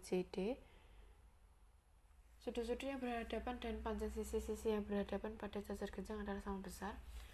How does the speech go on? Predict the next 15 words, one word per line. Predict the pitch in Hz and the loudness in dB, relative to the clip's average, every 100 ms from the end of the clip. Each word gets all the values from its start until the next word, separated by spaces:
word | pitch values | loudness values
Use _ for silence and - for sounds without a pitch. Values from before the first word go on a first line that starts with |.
| - - | -12 -8
Pada | - 202 214 | -4 -2 -2
gambar | 208 202 202 - | 0 0 0 0
ini | 202 254 | -2 -2
sudah | 262 208 214 | -4 -4 -4
ditandai | 208 202 202 202 196 185 254 277 - - - - | -4 -4 -2 -2 -2 -2 -4 -6 -12 -14 -14 -2
bahwa | 214 220 220 | 2 2 0
sudut | 220 208 208 | 0 -2 0
B | 214 | 0
itu | 214 | 0
sama | 214 208 202 | -2 0 2
dengan | 208 208 | 2 2
sudut | 202 - 196 - | 2 2 0 2
D, | 202 254 | 4 4
kemudian | 226 214 220 220 | 4 2 2 2
sudut | 220 - | 0 0